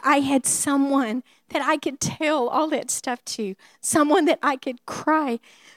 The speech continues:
cry out to. And I remember, uh, sitting on the be-, my bed, and, um, I got a Bible, and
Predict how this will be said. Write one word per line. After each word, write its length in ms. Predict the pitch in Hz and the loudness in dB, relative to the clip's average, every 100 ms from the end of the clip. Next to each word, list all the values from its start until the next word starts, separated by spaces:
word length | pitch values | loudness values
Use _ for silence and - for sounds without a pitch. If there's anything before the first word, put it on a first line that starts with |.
| _ | _
cry 300 | - 240 226 | -2 0 0
out 260 | 220 226 - | -2 -6 -6
to. 300 | - 208 196 - - - - | -6 -6 -8 -14 -20 -20 -6
And 100 | 254 | 2
I 60 | 254 | 4
remember, 640 | 277 269 277 285 277 254 - | 4 4 4 4 2 0 -6
uh, 280 | - 226 220 240 | -2 -2 -2 -4
sitting 400 | - 285 262 262 | -2 0 2 2
on 140 | 247 | 0
the 80 | 240 | -2
be-, 240 | 240 233 226 _ - | -4 -6 -6 _ -8
my 180 | 226 | -8
bed, 380 | 214 220 226 233 | -4 -2 0 0
and, 260 | 208 214 214 - | -2 -6 -8 -8
um, 360 | 220 214 208 _ _ _ _ _ _ | -6 -8 -10 _ _ _ _ _ _
I 80 | 233 | -10
got 220 | 220 220 | -4 -2
a 20 | |
Bible, 600 | 220 220 226 220 226 226 | 0 2 0 0 0 0
and 200 | 208 196 | -2 -6